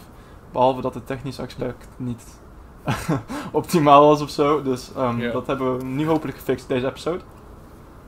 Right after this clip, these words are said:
Speaker 1: Dus, eh, nogmaals, dankjewel voor alle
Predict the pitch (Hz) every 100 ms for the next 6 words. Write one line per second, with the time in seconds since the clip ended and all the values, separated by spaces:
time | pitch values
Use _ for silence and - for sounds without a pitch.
0 | - - - 120 123 - - 123 120 -
1 | - - - - - 135 139 135 135 131
2 | 131 123 123 127 - 127 120 120